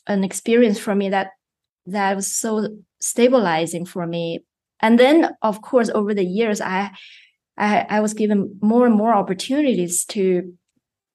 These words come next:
you know, to remember that in different ways through the interaction with her, and not just her, but with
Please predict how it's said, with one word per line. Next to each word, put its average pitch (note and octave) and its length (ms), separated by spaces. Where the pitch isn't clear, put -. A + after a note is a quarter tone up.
you G#3 160
know, F3+ 400
to - 120
remember G3+ 540
that - 420
in F3+ 160
different G#3+ 400
ways - 640
through G3+ 260
the G3+ 140
interaction F3+ 640
with E3+ 160
her, F#3+ 500
and F3+ 360
not G3+ 280
just A#3 320
her, F3 540
but F#3 240
with F#3 300